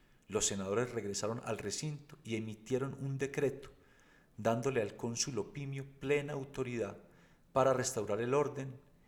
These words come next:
y hacer lo que considerara necesario para proteger y preservar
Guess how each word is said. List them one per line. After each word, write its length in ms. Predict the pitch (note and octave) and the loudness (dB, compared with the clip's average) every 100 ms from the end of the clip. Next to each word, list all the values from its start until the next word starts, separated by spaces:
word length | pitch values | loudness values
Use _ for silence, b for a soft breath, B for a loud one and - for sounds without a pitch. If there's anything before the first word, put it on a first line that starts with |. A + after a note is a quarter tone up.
| b - - | b -20 -6
y 120 | A#2+ | -2
hacer 320 | G#2 - A#2 | 0 0 0
lo 160 | C3+ C#3 | -2 -4
que 140 | A#2+ | -8
considerara 920 | - G#2+ G2+ G#2+ G2 G2 A2+ A2 F#2 | -8 -4 -4 -2 0 0 -2 -4 -4
necesario 680 | G2 C3 C#3 C#3 C#3+ A#2+ A#2+ B B B B B _ | -2 -2 0 2 2 2 -2 B B B B B _
para 240 | A2 G2 | 2 2
proteger 440 | - G2 F#2+ A2 B2+ | 0 -6 -4 0 0
y 80 | C3+ | -2
preservar 680 | G#2+ - G2 G2 A#2+ - | -4 -2 -2 0 -2 -4